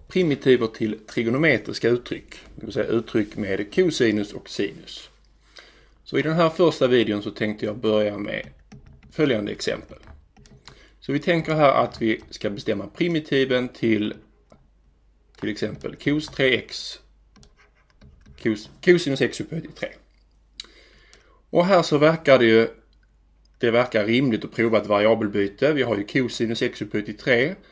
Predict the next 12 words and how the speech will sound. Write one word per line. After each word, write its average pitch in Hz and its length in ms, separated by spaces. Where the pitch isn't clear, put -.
Så 123 160
här, 131 240
om 127 100
vi 127 100
sätter 139 300
till 117 140
exempel 117 420
t 113 300
lika 101 340
med 104 200
cosinus 107 420
x - 520